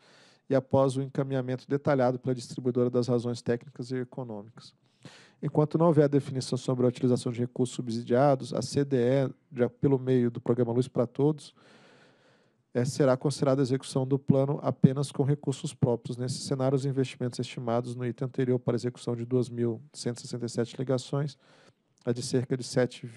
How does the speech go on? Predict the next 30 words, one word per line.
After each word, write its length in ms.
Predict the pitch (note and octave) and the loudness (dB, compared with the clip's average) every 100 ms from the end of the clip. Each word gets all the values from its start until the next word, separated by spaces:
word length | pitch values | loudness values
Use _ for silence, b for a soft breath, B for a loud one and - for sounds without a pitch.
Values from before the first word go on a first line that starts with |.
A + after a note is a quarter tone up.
| - | -12
setenta 380 | - A#2+ A#2+ B2 | -6 -4 -4 -6
e 40 | |
quatro 320 | - A#2+ - | 0 -2 0
vírgula 200 | A#2 B2 | -4 -2
três 260 | A2+ B2 A2+ | -2 -2 -2
milhões 420 | C3 B2 C3 C3+ b b b b b b - | -2 -2 -2 -4 b b b b b b -2
e 80 | |
representa 920 | B2 C3+ - C#3+ A#2 B2+ B2+ B2 B2 - _ _ _ | 0 2 2 2 2 0 0 0 -2 -4 _ _ _
oito 260 | C#3 C#3+ B2+ | 2 2 0
vírgula 300 | C3+ C3+ B2 | 2 4 4
nove 280 | B2 A#2+ | 4 4
da 100 | B2+ | 2
parcela 440 | B2 B2+ - C3+ C#3 | 2 0 2 0 2
B, 240 | A#2 A2 - _ _ _ _ _ _ _ _ | 0 -2 -4 _ _ _ _ _ _ _ _
ou 120 | - C3 | -2 2
três 300 | C#3 C#3 B2 | 4 4 2
vírgula 300 | C3+ C3 B2 | 2 2 2
zero 260 | A#2 B2 | 2 2
oito 380 | A2+ A#2+ B2 - b b b b | 4 2 0 -6 b b b b
sobre 260 | - B2 | -6 0
a 40 | A#2+ | 0
receita 260 | B2+ - | 0 -2
requerida 500 | B2 C3 C3+ A#2+ B2 | -2 0 0 0 0
calculada 460 | A#2+ A#2+ - A#2 A#2 | -2 -4 0 0 2
na 100 | A2+ | -4
quarta 300 | - A#2 B2+ | -2 -4 -2
revisão 240 | A#2 A#2+ | -6 -6
tarifária 400 | A2 A2+ A2+ A2+ | -6 -6 -4 -4
da 80 | A2+ | -4
distribuidora. 720 | A#2+ - B2 B2+ B2+ G2 G2+ | -8 -8 -2 -2 -2 -4 -6